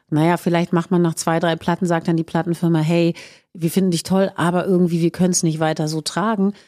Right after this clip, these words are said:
Dann verlieren sich diese Künstler und die Musik wird immer spitzer.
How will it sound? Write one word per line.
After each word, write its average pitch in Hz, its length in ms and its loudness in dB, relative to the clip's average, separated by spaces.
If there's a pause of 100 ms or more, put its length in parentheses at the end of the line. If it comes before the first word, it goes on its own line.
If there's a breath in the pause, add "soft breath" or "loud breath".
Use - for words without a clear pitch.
(160 soft breath)
Dann 170 300 2
verlieren 208 420 2
sich 190 140 0
diese 165 260 0
Künstler 180 600 -2
und 185 220 0 (200)
die 185 80 4
Musik 180 580 2
wird 202 160 2
immer 208 240 -2
spitzer. 151 600 -4